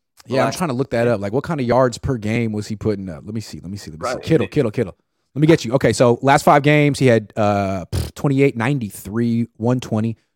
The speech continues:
Speaker 2: twenty-three, twenty-nine, thirty-seven, ninety-five, thirty-two. He has a lot of games where he has twenty to thirty yards. I swear, man.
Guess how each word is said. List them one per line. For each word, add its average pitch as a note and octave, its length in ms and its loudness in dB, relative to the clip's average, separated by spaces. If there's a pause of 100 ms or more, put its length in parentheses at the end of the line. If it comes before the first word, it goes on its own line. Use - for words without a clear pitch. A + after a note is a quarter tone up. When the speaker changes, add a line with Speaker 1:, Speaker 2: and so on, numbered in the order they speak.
(100)
Speaker 2:
twenty-three, G#2+ 600 -6 (280)
twenty-nine, G#2 580 -4 (440)
thirty-seven, G#2+ 760 -2 (120)
ninety-five, E3+ 1300 4 (300)
thirty-two. A2 640 0 (420)
He D3 120 0
has D4 200 6
a D#4+ 40 4
lot B3+ 260 8
of A3+ 80 6
games F3 360 6
where D#3 80 4
he D3 140 6
has C#3 500 6 (100)
twenty E3 540 2
to C#3+ 80 4
thirty B2 300 2
yards. G2 300 -2
I G#2+ 60 0
swear, A2 440 0
man. F2+ 200 -8